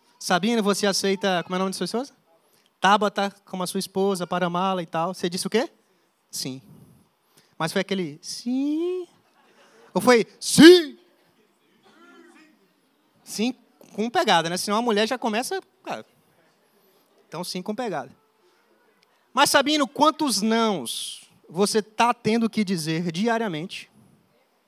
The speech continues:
pra manter esse sim com a sua aliança? Um sim abre um caminho pra algo divino. Depois disso, não, não,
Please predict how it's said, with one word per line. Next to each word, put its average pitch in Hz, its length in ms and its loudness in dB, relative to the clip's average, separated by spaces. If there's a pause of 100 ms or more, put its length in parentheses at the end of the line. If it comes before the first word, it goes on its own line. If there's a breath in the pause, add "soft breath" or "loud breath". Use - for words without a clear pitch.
(720 soft breath)
pra 202 140 2
manter 196 240 0
esse 185 180 -2
sim 185 240 -4
com 175 340 -8
a 170 80 -2
sua 165 460 -4 (420 soft breath)
aliança? 165 460 -6 (3500 loud breath)
Um 269 140 8
sim 214 320 4 (840)
abre 170 240 4
um 202 80 2
caminho 190 540 -2
pra 160 120 0
algo 185 200 2
divino. 165 400 -2 (760 soft breath)
Depois 196 340 6
disso, 226 340 -2 (480)
não, 117 260 -12 (1000 soft breath)
não, 123 280 -6